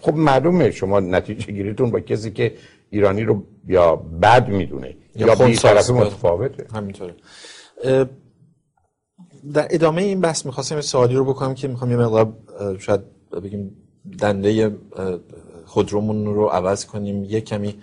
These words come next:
Speaker 2: اه، جهت رو به سمت دیگه‌ای ببریم. اه، بذاریم فرض این رو بکنیم که به هر حال یکی از وظایف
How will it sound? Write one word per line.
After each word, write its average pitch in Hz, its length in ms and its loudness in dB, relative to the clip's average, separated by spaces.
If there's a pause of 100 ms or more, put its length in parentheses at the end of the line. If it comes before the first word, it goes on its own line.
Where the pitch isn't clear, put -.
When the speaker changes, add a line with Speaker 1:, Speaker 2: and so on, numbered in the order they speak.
(460)
Speaker 2:
اه، 87 300 -6
جهت 92 480 -8
رو 101 360 -2
به 92 120 -2
سمت 98 300 -8
دیگه‌ای 92 260 -4
ببریم. 92 460 -2 (960)
اه، 120 280 -2 (1080)
بذاریم 202 300 2 (380)
فرض 147 300 0
این 139 160 -2
رو 131 60 0
بکنیم 127 320 -4
که 117 60 -8
به 104 60 -4
هر 95 60 -2
حال 104 220 -4 (340)
یکی 107 200 -4
از 98 280 -2 (280)
وظایف 98 580 0